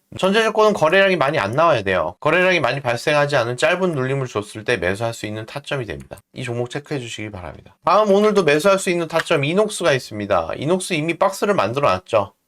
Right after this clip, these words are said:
대응 전략은 똑같습니다. 오늘 장에서 눌림을 줬을 때 짧게 눌리게 된다면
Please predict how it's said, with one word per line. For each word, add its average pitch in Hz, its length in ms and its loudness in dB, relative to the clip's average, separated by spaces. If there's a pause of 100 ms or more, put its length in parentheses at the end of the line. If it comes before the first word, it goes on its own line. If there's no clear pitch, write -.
(240)
대응 202 240 4
전략은 196 360 4
똑같습니다. 175 560 2
오늘 143 240 2
장에서 160 380 2
눌림을 131 380 -2
줬을 113 360 -8
때 107 200 0
짧게 185 400 2
눌리게 127 420 0
된다면 104 520 -2